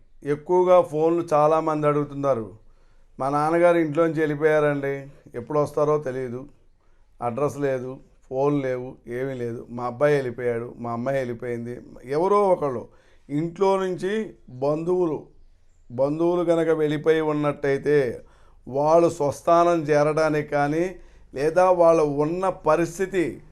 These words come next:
మంచవచ్చు, చెడవచ్చు, ఏదైనా జరగచ్చు. అది దైవానుగ్రహం. అది మీకు అతి తక్కువగా తెలుసుకోవడం కోసమని మీరు సుందరాకాండలో ముప్పై ఆరో సర్గ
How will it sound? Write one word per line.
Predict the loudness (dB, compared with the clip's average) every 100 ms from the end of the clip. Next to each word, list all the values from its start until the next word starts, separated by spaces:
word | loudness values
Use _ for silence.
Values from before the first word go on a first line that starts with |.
| -12
మంచవచ్చు, | -8 -6 2 2 2 -2 -6 -2
చెడవచ్చు, | 2 4 4 0 -4 -8
ఏదైనా | -4 2 2 2
జరగచ్చు. | 2 0 0 -4 -10 -18 -18 -20 -20 -20 -6
అది | -2
దైవానుగ్రహం. | 0 4 4 6 4 2 0 -2 -6 -12 _ _ -8
అది | -4 -4
మీకు | 0 0 0
అతి | -2 -2 -4
తక్కువగా | -6 -8 -4 -2 4 4
తెలుసుకోవడం | 4 0 -8 -4 -2 0 0
కోసమని | 0 -2 0 -2 0 0 0 -6 -16 -20 _ _ -4
మీరు | -2 -4
సుందరాకాండలో | -4 2 6 6 6 4 4 6 6 4 0 -14 -20 _ -6
ముప్పై | -6 4 6 8
ఆరో | 8 8 6 4
సర్గ | 2 -4 -6 -8 -8